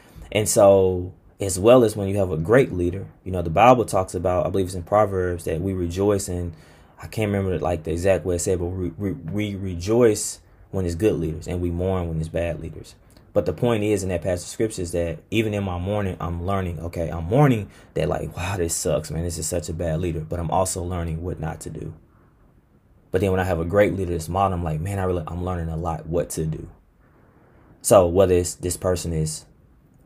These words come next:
P M P, whether they're a, a, a development lead, whether they're a certified Scrum Master, whether they're a, uh, a pastor that went to seminary or a pastor that didn't,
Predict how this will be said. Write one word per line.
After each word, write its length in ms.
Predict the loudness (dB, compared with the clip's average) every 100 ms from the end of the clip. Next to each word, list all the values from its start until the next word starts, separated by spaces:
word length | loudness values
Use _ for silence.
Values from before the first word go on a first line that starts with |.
| _
P 180 | -4 -2
M 140 | 0 -2
P, 500 | -2 -2 -2 -6 -12 -8
whether 280 | -2 0 0
they're 400 | -2 -4 -6 -10 -8
a, 40 | -6 -6 -10 -12
a, 180 | -12 -10 -8
a 60 |
development 580 | -4 2 4 4 2 -2
lead, 520 | 0 0 0 -4 -6 -12 -20 -2
whether 200 | 0 2
they're 140 | 0
a 40 | 0
certified 460 | -2 -2 0 0
Scrum 360 | -2 -4 -2 -2
Master, 640 | -2 -4 -4 -4 -4 -4 -10 -20 -20 0
whether 240 | 0 2
they're 360 | 0 -2 -2 -4
a, 400 | -4 -4 -6 -8 -8
uh, 460 | -6 -6 -8 -12 -16 -20 _ -8
a 100 | -6
pastor 420 | 0 2 2 0
that 180 | -2 -2
went 200 | -2 -6
to 100 | -6
seminary 580 | -4 -2 -2 -2 -2 -2
or 180 | -4 -4
a 20 |
pastor 380 | -2 -2 -2 -4
that 160 | -2
didn't, 360 | 0 0 -2